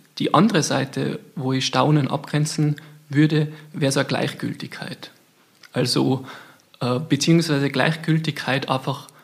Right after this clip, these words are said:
im Sinne von auch unhinterfragte Akzeptanz. Also, dass man sagt, äh, das ist doch genau so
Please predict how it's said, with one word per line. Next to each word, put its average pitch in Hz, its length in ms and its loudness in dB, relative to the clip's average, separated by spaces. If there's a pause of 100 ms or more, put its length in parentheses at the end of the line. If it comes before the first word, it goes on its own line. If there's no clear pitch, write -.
(300)
im 135 160 2
Sinne 139 260 2
von 131 280 -2
auch 123 400 -4 (580)
unhinterfragte 143 1000 4
Akzeptanz. - 880 -10 (680)
Also, 127 300 0
dass 131 180 0
man 131 160 2
sagt, 131 440 -2 (320)
äh, 120 240 0 (100)
das 135 200 2
ist - 160 -2
doch 127 140 -6
genau 127 380 2
so 202 460 -2